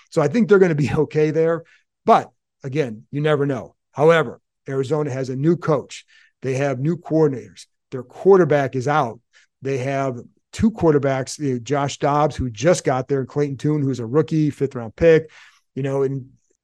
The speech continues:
this is a team you should dominate, and they have to do it. Again, if, if they win twenty to seventeen, is it a horrible win?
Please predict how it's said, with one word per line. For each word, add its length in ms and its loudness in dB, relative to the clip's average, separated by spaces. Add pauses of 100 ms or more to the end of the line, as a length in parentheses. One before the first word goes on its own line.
(120)
this 280 -8
is 60 -6
a 60 -4
team 300 -4
you 140 -4
should 280 -10 (300)
dominate, 400 -12 (320)
and 480 -4
they 140 2
have 240 -4
to 80 -8
do 180 0
it. 100 -8 (400)
Again, 340 0 (140)
if, 240 -12
if 200 -8
they 180 0
win 800 -2
twenty 320 -4
to 100 -4
seventeen, 800 -4
is 160 -6
it 100 -4
a 60 -10
horrible 540 0
win? 360 -6